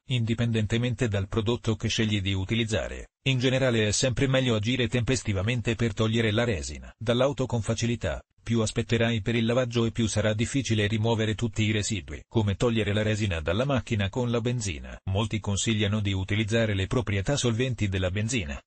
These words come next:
tuttavia si tratta di un combustibile davvero molto pericoloso. Per la sicurezza individuale, ti consigliamo dunque di non utilizzarla.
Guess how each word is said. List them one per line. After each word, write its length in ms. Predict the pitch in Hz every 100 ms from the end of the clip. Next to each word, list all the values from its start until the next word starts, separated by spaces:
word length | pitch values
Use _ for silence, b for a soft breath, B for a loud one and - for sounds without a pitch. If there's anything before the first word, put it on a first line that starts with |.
| _
tuttavia 460 | - 107 117 127 135
si 160 | - 131
tratta 320 | 151 - 120
di 100 | 117
un 120 | 113
combustibile 720 | - 123 131 - 151 131 113
davvero 360 | 101 104 123 120
molto 320 | 117 123 117
pericoloso. 760 | 117 113 131 113 71 67 65 -
Per 180 | 104 92
la 140 | 95
sicurezza 520 | - 107 107 104 -
individuale, 720 | 120 107 117 117 110 65 62 -
ti 140 | 123
consigliamo 600 | 110 110 117 117 131 123
dunque 400 | 123 139 113 120
di 100 | 107
non 160 | 123 135
utilizzarla. 720 | 131 127 117 78 - -